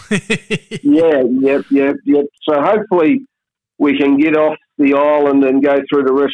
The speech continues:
Speaker 2: of the process with, um, without, uh, having our meat, uh, spoiled. You know, hope when we're not there and it's, you know, low thirties, you know, we can keep the meat cool enough to, to go through the process and, uh, and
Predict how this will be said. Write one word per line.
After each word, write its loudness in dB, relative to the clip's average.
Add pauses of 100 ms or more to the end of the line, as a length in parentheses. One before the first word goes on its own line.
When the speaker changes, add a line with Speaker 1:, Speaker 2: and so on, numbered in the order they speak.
Speaker 2:
of -2
the -
process 0 (100)
with, 0
um, 0 (580)
without, 0 (440)
uh, 0
having -2
our 0
meat, 0 (180)
uh, 2 (140)
spoiled. 0
You 0
know, 0
hope -2
when 0
we're 0
not 0
there 0
and 2
it's, -6 (240)
you -2
know, 0 (680)
low 0 (140)
thirties, 0 (140)
you -6
know, 0
we 0
can -2
keep -2
the -2
meat 0 (280)
cool 2
enough 0 (220)
to, -2 (240)
to -4
go 0 (120)
through 0
the -2
process 0
and, -2
uh, 0 (100)
and -2